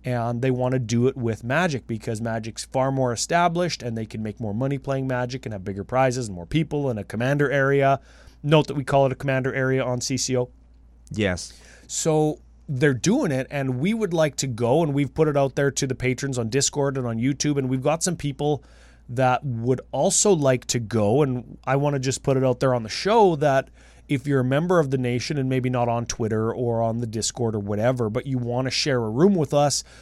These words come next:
Speaker 1: we're not opposed to sharing with people as long as you're trustworthy, upstanding individuals in the nation.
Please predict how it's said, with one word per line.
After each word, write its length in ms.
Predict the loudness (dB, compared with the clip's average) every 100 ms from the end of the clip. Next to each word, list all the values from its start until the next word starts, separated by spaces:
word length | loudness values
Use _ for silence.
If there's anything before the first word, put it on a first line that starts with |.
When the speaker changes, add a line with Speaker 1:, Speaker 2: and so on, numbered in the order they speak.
| -12
Speaker 1:
we're 340 | -4 2 4 4
not 260 | 4 2
opposed 440 | 2 2 4 4 2
to 60 |
sharing 380 | 0 2 2 2
with 160 | 0 0
people 320 | -2 0 -2
as 120 | 0
long 200 | -2 -2
as 100 | -2 -2
you're 100 | -2
trustworthy, 840 | 0 -2 -2 -6 0 2 2 2
upstanding 560 | 0 -2 -2 -2 0 0
individuals 580 | -2 0 0 2 0 0
in 80 |
the 60 | 0
nation. 480 | 2 0 0 -4